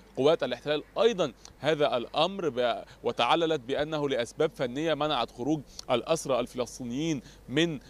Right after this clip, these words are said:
آه، السجن، من سجون قوات الاحتلال، وبالتالي ردت عليها الفصائل الفلسطينية، وتحديدًا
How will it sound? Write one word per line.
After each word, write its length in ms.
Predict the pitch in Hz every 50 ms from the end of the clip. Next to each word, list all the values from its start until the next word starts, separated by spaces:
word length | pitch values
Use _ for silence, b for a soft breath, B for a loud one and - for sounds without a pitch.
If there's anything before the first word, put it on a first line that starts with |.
| B B
آه، 280 | - 135 123 120 - 117
السجن، 460 | 123 - - 170 170 147 147 - 110
من 120 | 123 120
سجون 360 | 117 - 135 120 151 175 156 143
قوات 400 | - 123 120 139 156 156 - -
الاحتلال، 500 | 123 120 113 - - 127 139 180 208 202
وبالتالي 460 | 170 131 131 - - 147 156 156 147
ردت 280 | 156 175 160 165 151 120
عليها 320 | 117 135 147 139 139 120
الفصائل 460 | 117 - - - - 147 151 143 127
الفلسطينية، 640 | 117 107 - - 113 104 - - 123 139 156 156 143
وتحديدًا 540 | 123 113 - 110 - 110 135 160 156 143